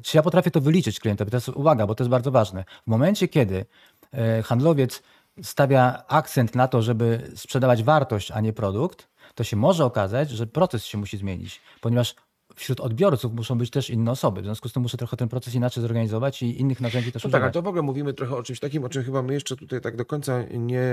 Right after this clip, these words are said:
Speaker 2: nie mówiliśmy. Właśnie o tej różnicy między, powiedzmy, produktem, rozwiązaniem, wartością, prawda? Za co klient właściwie
Speaker 1: Mhm.
Speaker 2: płaci i co kupuje, no nie? No ale dobra, no jest, jest to na pewno coś takiego, czyli cze-, gdzieś coś temu klientowi, jakąś wartość niosę. Ym,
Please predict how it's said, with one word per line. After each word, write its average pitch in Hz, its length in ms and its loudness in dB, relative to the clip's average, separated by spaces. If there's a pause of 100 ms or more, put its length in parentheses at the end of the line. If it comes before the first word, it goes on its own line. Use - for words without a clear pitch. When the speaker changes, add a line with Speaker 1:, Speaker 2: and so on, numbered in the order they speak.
(300)
Speaker 2:
nie 113 180 -2
mówiliśmy. 113 760 -2 (480)
Właśnie 104 200 0
o - 20 0
tej 117 140 0
różnicy 117 400 -2
między, 110 380 2
powiedzmy, 104 320 0
produktem, 113 540 2
rozwiązaniem, 107 720 2
wartością, 107 840 0
prawda? 101 340 -2
Za 127 120 2
co 127 140 -4
klient 123 240 -2
właściwie 113 280 -2
Speaker 1:
Mhm. 120 80 -2
Speaker 2:
płaci 147 440 0 (440)
i 127 60 -4
co 139 100 4
kupuje, 127 400 4
no 87 100 -2
nie? 120 180 -2 (120)
No 131 60 6
ale 190 120 6
dobra, 135 200 6
no 113 160 0
jest, 151 240 4
jest 147 180 2
to 143 60 -2
na 131 120 0
pewno 143 240 0
coś 104 140 -6
takiego, 113 320 -2
czyli 113 240 -4
cze-, 110 140 -2
gdzieś 98 380 -6 (340)
coś 117 200 -2
temu 110 200 -2
klientowi, 110 440 -2
jakąś 117 320 2
wartość 113 360 0
niosę. 110 360 -2 (640)
Ym, 110 560 2